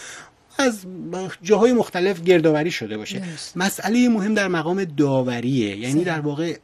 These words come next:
Speaker 1: اتیکس ها سیستم های اخلاقی در واقع انسانی، یعنی انسانی که میگم به معنی انسانی و غیر انسانی است، یعنی، اه، که در وجود انسان ها شکل میگیرن، در درون انسان ها شکل میگیرن و داوریش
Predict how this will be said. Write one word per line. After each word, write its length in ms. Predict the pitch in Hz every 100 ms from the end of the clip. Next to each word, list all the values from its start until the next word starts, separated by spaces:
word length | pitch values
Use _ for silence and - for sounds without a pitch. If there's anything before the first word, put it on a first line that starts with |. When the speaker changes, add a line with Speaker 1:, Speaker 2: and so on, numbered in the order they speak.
| _ -
Speaker 1:
اتیکس 500 | 165 - 190 - -
ها 360 | - 220 233 - - - - - - - _ - 117
سیستم 420 | - 175 180 175
های 300 | 151 208 208
اخلاقی 960 | 160 151 - 165 160 156 143 170 190 185
در 200 | 165 147
واقع 400 | 143 131 170 147 -
انسانی، 800 | 151 139 135 147 131 135 170
یعنی 260 | 156 135 156
انسانی 380 | 156 151 160 151
که 100 | 156
میگم 180 | 147 165
به 60 | 165
معنی 300 | 143 160 156
انسانی 360 | 143 143 139
و 20 |
غیر 200 | 143 135
انسانی 480 | 127 127 - 131 143
است، 80 | 117
یعنی، 240 | 135 151 -
اه، 140 | - - - - - -
که 80 | 170
در 180 | 185 170
وجود 380 | 160 175 202
انسان 320 | 214 185 170 156
ها 120 | 185
شکل 400 | - 190 - 190
میگیرن، 320 | 170 156 143
در 120 | 147
درون 320 | 143 156 180
انسان 260 | 196 175 165
ها 80 | 165
شکل 380 | - 196 190 196
میگیرن 200 | 185 185
و 140 | 180
داوریش 920 | 160 180 180 180 180 190 247 240